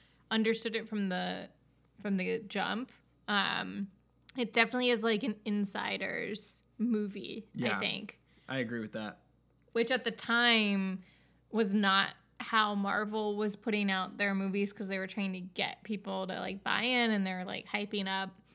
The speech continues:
Speaker 1: um, the Infinity War. So it was, at the time especially, I think it was kind of unusual to be like,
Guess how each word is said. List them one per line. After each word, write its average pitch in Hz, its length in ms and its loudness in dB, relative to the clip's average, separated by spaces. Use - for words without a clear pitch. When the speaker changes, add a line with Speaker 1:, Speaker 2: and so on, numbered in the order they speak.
Speaker 1:
um, 196 760 -4
the 190 280 -4
Infinity 233 520 2
War. 220 420 6
So 214 220 0
it 190 140 -2
was, 202 380 0
at 214 200 2
the 208 80 -2
time 226 380 4
especially, 202 560 0
I 190 80 -2
think 190 200 -2
it - 60 -8
was 190 160 -6
kind 196 220 0
of 185 80 -2
unusual 190 680 0
to 190 120 -4
be 185 220 -2
like, 190 340 -2